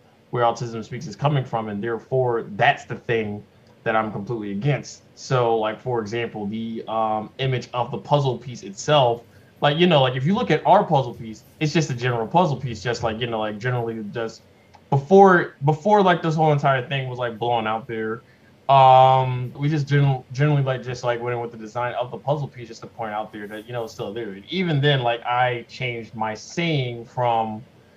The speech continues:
um, like, you know, like, taking, like, you know, like, taking your time to we live in a puzzling world with infinite possibilities, because there's so much anybody on the spectrum would,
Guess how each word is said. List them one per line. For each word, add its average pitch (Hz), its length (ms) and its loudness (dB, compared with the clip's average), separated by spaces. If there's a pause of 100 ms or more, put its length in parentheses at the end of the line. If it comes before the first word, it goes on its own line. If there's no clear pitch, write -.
(260)
um, 120 380 6
like, 117 140 -4
you 127 60 -6
know, 120 60 -4
like, 113 160 -4
taking, 123 600 -8
like, 123 260 -2
you 127 60 -8
know, 127 80 -4
like, 117 200 -4 (240)
taking 139 440 -4
your 113 140 -10
time 113 760 -4 (460)
to 127 520 0
we 135 240 0
live 139 460 0
in 135 140 -2
a 127 160 -6 (100)
puzzling 147 600 4
world 131 540 2 (220)
with 139 240 -6
infinite 147 480 0
possibilities, 127 1040 2 (460)
because 143 480 6
there's 147 260 0
so 147 240 2
much 139 380 0
anybody 135 520 0
on 123 120 -6
the 117 60 -12
spectrum 120 520 -4
would, 117 260 -6